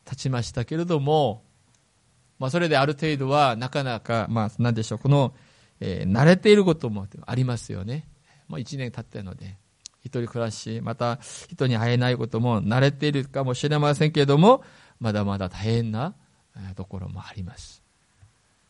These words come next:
私たち人はですね、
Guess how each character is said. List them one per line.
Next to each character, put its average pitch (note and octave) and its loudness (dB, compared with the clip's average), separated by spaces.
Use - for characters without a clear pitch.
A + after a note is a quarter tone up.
私 D#3 2
た D#3 0
ち D3 -2
人 - 0
は D#3 2
で B2+ -4
す - -12
ね、 C3 -8